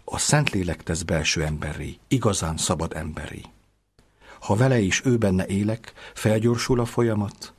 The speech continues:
és Isten ismerete. Ha magamat mindig másokhoz hasonlítom, akkor vagy szomorúvá válok, vagy öntelt leszek.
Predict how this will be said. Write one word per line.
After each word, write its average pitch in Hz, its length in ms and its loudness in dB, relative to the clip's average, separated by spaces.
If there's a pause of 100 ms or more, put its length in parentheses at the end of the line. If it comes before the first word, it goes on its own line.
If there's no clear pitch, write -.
(160)
és - 380 -6
Isten 110 420 0
ismerete. - 640 -6 (1120)
Ha - 140 0
magamat 120 480 2
mindig 131 260 4
másokhoz 104 480 0
hasonlítom, 107 720 0 (260)
akkor 113 460 0
vagy 135 260 0
szomorúvá 117 580 2
válok, 117 540 -2 (220)
vagy 110 260 0
öntelt 92 480 -4
leszek. - 480 -14